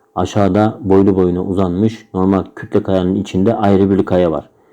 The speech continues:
Burası gerçekten üstte de işaret var. Görüyor musunuz arkadaşlar? Üstte. Çalışılmaya değer güzel bir yer. Burada da çalışma yapmışlar arkadaşlar. Çıkan bir kaya var. Kayanın üzerinde doğal oluşum değil arkadaşlar.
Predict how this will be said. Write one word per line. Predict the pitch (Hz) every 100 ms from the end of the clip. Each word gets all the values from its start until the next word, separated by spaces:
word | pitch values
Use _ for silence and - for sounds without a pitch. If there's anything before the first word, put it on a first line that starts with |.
| _ _ -
Burası | 120 117
gerçekten | 117 120 95 -
üstte | 139 - 117
de | 117
işaret | 113 113 113 113 101
var. | 85
Görüyor | 85 104 107
musunuz | 92 85
arkadaşlar? | 85 82 90 - 78 110
Üstte. | 95 - 85 - _ _ _ _ _ _ _ _ _ _ _ _ - -
Çalışılmaya | 123 117 104 113 117
değer | 113 110
güzel | 117 104 107 107 101
bir |
yer. | 92 - - - - - - - - - -
Burada | 131 143
da | 135
çalışma | 131 131 123 131
yapmışlar | 117 120 101 123 135 - -
arkadaşlar. | 98 101 92 - 135 - - -
Çıkan | 110 117 123 127 - -
bir | 110 101
kaya | 113 113
var. | 101 120 123
Kayanın | 110 110 107 107
üzerinde | 101 98 95 101 131 - - - - - - -
doğal | 104 113 123 135
oluşum | 113 113 110 127 120 95
değil | 117 98 82 78
arkadaşlar. | 80 87 82 - 85